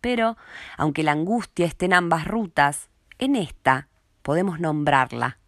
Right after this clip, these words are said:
e intentar transformarla. Saber siempre es una ventaja. Conocerse, invaluable.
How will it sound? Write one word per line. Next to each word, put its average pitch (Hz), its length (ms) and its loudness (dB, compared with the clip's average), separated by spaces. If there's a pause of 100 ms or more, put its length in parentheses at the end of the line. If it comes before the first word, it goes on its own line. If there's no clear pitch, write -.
(260)
e 151 60 -4
intentar 139 520 -2
transformarla. 123 960 -8 (920)
Saber 170 560 2 (380)
siempre 131 540 -2
es - 100 -12
una 120 160 -4
ventaja. 117 680 -6 (600)
Conocerse, 220 840 4 (600)
invaluable. 135 840 0